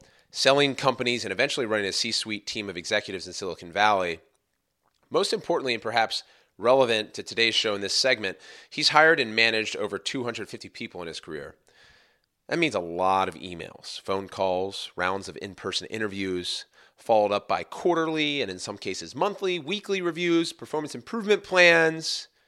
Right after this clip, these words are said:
critical thinking. My older brother, Mike Rabel, has been a business partner of mine for ten years. But don't kid yourself. He's got tenfold the experiences I do <laughs> in the workplace, at least. I just get to call him a business partner because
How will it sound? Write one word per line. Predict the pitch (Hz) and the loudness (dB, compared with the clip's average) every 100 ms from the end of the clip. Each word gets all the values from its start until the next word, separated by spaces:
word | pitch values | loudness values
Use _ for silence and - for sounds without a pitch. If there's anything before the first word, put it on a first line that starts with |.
| _ _ _ | _ _ _
critical | - 95 - | -10 -8 -10
thinking. | - 147 135 127 113 107 _ - - _ _ _ | 0 0 0 -4 -6 -12 _ -20 -20 _ _ _
My | 135 | 2
older | 151 175 214 | 6 8 8
brother, | 135 127 113 | 8 6 6
Mike | 110 110 120 | 4 4 4
Rabel, | 107 101 95 | 4 2 2
has | 95 | -2
been | 95 92 | -4 -4
a | |
business | 110 107 | -4 -6
partner | - 104 92 | -2 -2 -2
of | |
mine | 92 90 90 | -4 -4 -6
for | - 85 80 - | -6 -6 -6 -12
ten | - 90 | -12 -12
years. | 71 - - - _ _ _ _ _ _ | -12 -16 -18 -20 _ _ _ _ _ _
But | - | -12
don't | 110 104 | -10 -10
kid | 95 | -10
yourself. | 82 - - - | -10 -10 -10 -12
He's | 101 - | -14 -4
got | 92 87 - | -2 -2 -6
tenfold | 101 90 - 104 82 65 - | -10 -10 -8 -6 -6 -10 -14
the | 90 | -12
experiences | 85 - 90 85 85 80 | -10 -8 -8 -8 -10 -8
I | 85 80 | -6 -6
do | 80 92 92 | -6 -8 -14
<laughs> | - | -18
in | - | -10
the | 107 | -6
workplace, | 104 - - 80 76 - | -4 -4 -4 -6 -6 -8
at | - 90 | -8 -8
least. | 90 90 - - - _ - - - - | -8 -6 -6 -6 -12 _ -20 -20 -16 -4
I | 123 | -2
just | 131 | 0
get | 139 | -2
to | - | 2
call | 127 | 2
him | 107 | 4
a | |
business | 90 131 127 | 4 4 2
partner | - 113 95 95 | 2 2 2 -2
because | 95 101 95 92 | -2 2 2 0